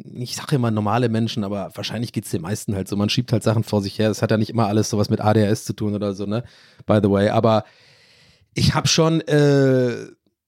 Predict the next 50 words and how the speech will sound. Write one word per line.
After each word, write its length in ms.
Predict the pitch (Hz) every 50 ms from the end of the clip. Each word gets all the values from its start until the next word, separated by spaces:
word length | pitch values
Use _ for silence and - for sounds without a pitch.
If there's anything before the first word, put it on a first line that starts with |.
| _ _ _ _
also 220 | - - 143 147
ich 180 | 156 151 147 -
hätte 140 | 175 - -
schon 200 | - 175 160 156
irgendwie 340 | 143 156 147 151 143 139 139
ein 80 | 127
bisschen 420 | - 151 - - - 151 147 135 123
früher 480 | - - - - 147 151 170 165 156
anfangen 480 | 131 139 156 147 - 147 139 135 135 123
können, 300 | - 131 131 127 123 113
wirklich 260 | 123 123 - - -
ein 40 | -
paar 140 | - 123 117
Sachen 300 | 101 107 117 - 135 110
hier 160 | 101 120 131
und 140 | 120 120 113
da 100 | 113 127
mal 120 | 131 113
einen 200 | - 123 139 139
Abend 240 | 98 107 127 127 135
eine 100 | 127 127
Kiste 360 | - - 131 - - 151 120
machen, 260 | 120 117 110 117 110
weißt 240 | 104 120 135 - -
du, 60 | -
und 60 | 123
das 100 | 120 104
ein 40 | -
bisschen 280 | - 143 139 - 143 117
besser 220 | 127 127 - 131
verteilen, 440 | - 117 110 - - 120 123 135 143
aber 220 | 127 123 120 113
nee, 140 | 107 110 104
hab 100 | 120 139
ich 140 | 165 151 -
nicht 200 | 151 147 139 -
und 80 | 120 120
deswegen 300 | 123 - 135 127 120 127
musste 240 | 139 135 - 139
ich 80 | 123 -
halt, 180 | 127 123 117 113
weil 140 | 110 113
die 140 | 110 110 107
Leute 300 | 104 107 110 117 131 135
ja 140 | 123 117 110
am 80 | 110 110
Donnerstag 460 | 123 120 127 123 - - 113 107 -
ka-, 240 | - 127 - - 101
ka-, 300 | - - 123 127 - -
kommen, 320 | - - 139 175 208 233